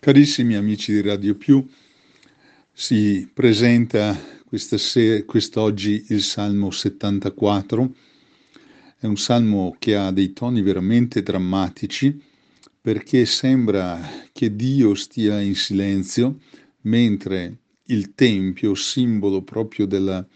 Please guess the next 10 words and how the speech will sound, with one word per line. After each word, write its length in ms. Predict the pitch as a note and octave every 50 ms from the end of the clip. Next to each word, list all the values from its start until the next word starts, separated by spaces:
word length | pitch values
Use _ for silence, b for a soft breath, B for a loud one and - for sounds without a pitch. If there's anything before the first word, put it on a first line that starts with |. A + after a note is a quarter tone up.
| B B B B B B B B B
del 220 | - G#2+ G2 F#2+
popolo 540 | G2 - - B2 C3 C3 B2+ - A2 G#2 G2+
di 100 | G2 G2
Israele, 680 | G2 F#2+ F#2+ F#2+ F2+ F2+ F#2+ F#2+ G#2 A2+ A#2+ A#2 G#2+ G2+
della 220 | F#2+ F#2+ F#2 F#2+ F2+
sua 480 | - - - - B2 A#2+ G#2+ G2+ F#2+
religiosità, 960 | F#2 F#2 F#2 F#2 F#2 F#2 F#2+ G2+ F#2+ F2+ F#2+ F#2+ F#2 - - G2+ G2+ A2 A#2+ A#2+ b b b b b b b b b b
simbolo 640 | b - - - C#3 C3+ B2+ A#2 A2+ G#2 G2+ G2 G2
anche 360 | G#2 A2 A2+ A#2 - - G#2+
della 320 | F#2+ G2 F#2+ F#2 F#2 F2+